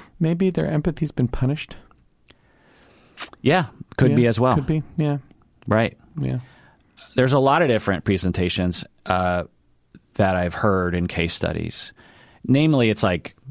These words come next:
Speaker 2: serial killers that I hear about.
Speaker 1: Well, yeah, that's what you hear about, and so, of course, you get scared.
Speaker 2: Uh, right.
Speaker 1: I mean, it feels, like, alien and other, 'cause it's
Speaker 2: Right.
Speaker 1: really, it's pretty threatening shit to think that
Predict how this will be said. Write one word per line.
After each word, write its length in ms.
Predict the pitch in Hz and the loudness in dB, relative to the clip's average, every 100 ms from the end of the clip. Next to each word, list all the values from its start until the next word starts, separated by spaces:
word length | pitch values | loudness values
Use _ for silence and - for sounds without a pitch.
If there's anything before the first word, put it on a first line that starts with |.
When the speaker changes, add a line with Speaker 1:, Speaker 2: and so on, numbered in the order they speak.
| - | -8
Speaker 2:
serial 400 | - 131 104 85 | 0 2 2 0
killers 420 | - 80 78 - | 0 -2 -2 -4
that 100 | 78 | -4
I 60 | 80 | -2
hear 180 | 101 - | -2 -2
about. 180 | - 180 | 0 2
Speaker 1:
Well, 200 | 175 170 | 2 2
yeah, 260 | 180 180 139 | 0 0 0
that's 220 | 165 - | -2 -2
what 100 | 160 | -2
you 100 | 131 | 0
hear 160 | 170 208 | 0 0
about, 240 | 139 127 | 0 0
and 100 | 131 | -2
so, 160 | - 143 | -2 -2
of 80 | |
course, 280 | - 180 - | -2 -4 -4
you 60 | 117 | -8
get 240 | - - | -4 -4
scared. 420 | - - 78 80 - - - - - - | -4 -4 -2 -2 -6 -14 -20 -20 -20 -4
Speaker 2:
Uh, 520 | 107 98 90 90 90 87 _ _ _ - | 0 2 2 0 -2 -4 _ _ _ 2
right. 340 | 123 104 - - - | 2 2 -2 -8 -2
Speaker 1:
I 40 | |
mean, 160 | 127 107 | 0 0
it 60 | |
feels, 260 | - 135 123 | 0 0 0
like, 260 | 120 101 - | -2 -4 -2
alien 420 | - 107 107 101 | 0 2 2 2
and 140 | 101 104 | 2 0
other, 320 | 107 101 95 | 0 -2 -2
'cause 180 | - 120 | 0 0
it's 100 | 90 | 2
Speaker 2:
Right. 40 | |
Speaker 1:
really, 280 | 226 123 101 - - | 2 0 -2 -6 -20
it's 140 | - - | -18 -6
pretty 200 | 294 226 | -4 -2
threatening 360 | - 135 120 | -2 -2 -2
shit 280 | 92 - - | -2 -4 -4
to 80 | 110 | -4
think 220 | - 104 | -4 -2
that 120 | 101 | -2